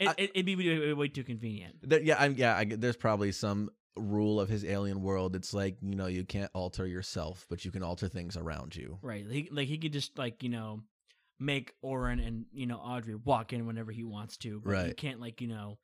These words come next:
Speaker 1: change to a dog, <laughs> you know?
Speaker 2: <laughs>
Speaker 1: But anyways, um, rename Imagine Dragons,
Speaker 2: Imagine
Speaker 1: please.
Speaker 2: Dragons.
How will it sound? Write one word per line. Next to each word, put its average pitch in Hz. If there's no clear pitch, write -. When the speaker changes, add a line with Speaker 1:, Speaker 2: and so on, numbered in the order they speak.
Speaker 1:
change 135
to 127
a 110
dog, -
<laughs> 123
you 180
know? 156
Speaker 2:
<laughs> -
Speaker 1:
But 131
anyways, 107
um, 117
rename 151
Imagine 139
Dragons, 131
Speaker 2:
Imagine 98
Speaker 1:
please. 95
Speaker 2:
Dragons. 87